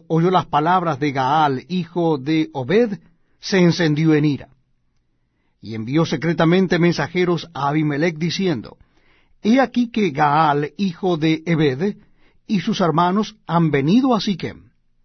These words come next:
y aquí que están sublevando la ciudad contra ti. Levántate, pues, ahora de noche, tú y el pueblo que está contigo, y pon emboscada en el campo.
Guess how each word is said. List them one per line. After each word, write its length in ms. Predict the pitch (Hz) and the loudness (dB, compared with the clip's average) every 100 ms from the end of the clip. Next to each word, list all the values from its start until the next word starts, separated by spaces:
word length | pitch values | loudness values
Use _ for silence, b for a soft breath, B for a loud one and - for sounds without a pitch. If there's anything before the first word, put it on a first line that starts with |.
| _ _ _ _ | _ _ _ _
y 160 | - 127 | -12 -6
aquí 360 | 135 123 202 208 | -6 0 2 2
que 140 | 190 | 0
están 520 | 156 - 170 170 180 - b b | -2 -2 -2 0 -2 -4 b b
sublevando 760 | - 190 156 127 175 220 220 | 0 2 4 4 4 4 4
la 140 | 208 180 | 2 0
ciudad 320 | 175 170 165 | 0 0 2
contra 380 | 170 156 147 131 | 2 2 0 -4
ti. 220 | 113 - _ _ _ _ _ _ _ _ _ _ _ _ - | -8 -12 _ _ _ _ _ _ _ _ _ _ _ _ -4
Levántate, 580 | 170 165 170 165 151 131 | 2 4 4 2 0 -2
pues, 400 | 147 175 170 - | -2 -2 -2 -6
ahora 400 | 131 135 180 170 | 0 2 4 2
de 120 | 135 | 0
noche, 440 | 143 233 233 196 165 B B B | 0 0 0 -2 -4 B B B
tú 240 | - 214 254 | 2 6 6
y 100 | 202 | 6
el 140 | 160 | 4
pueblo 340 | - 214 202 156 | 6 6 6 2
que 120 | 151 | 0
está 200 | - 247 | 0 0
contigo, 600 | 254 202 180 131 165 196 b b b b b b - | 0 0 0 0 -2 -2 b b b b b b -14
y 100 | 135 | -2
pon 220 | 196 220 | 4 6
emboscada 600 | 208 175 170 - 180 170 | 6 4 0 0 -2 0
en 80 | 165 | 2
el 140 | 160 | 2
campo. 460 | 165 151 98 82 - | 2 0 -2 -8 -20